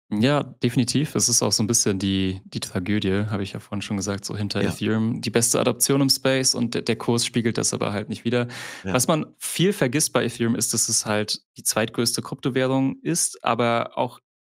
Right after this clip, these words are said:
Speaker 1: echt extrem groß, ne? Also, bei Bitcoin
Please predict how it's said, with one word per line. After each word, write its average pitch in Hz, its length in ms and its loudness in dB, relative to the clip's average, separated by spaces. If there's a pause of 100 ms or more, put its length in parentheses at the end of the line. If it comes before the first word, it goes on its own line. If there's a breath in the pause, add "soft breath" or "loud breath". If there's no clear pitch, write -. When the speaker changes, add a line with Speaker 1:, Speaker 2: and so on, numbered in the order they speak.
(120)
Speaker 1:
echt - 220 -4
extrem 117 440 0
groß, 107 480 0
ne? 123 160 2
Also, 110 180 0
bei 110 120 0
Bitcoin 123 720 0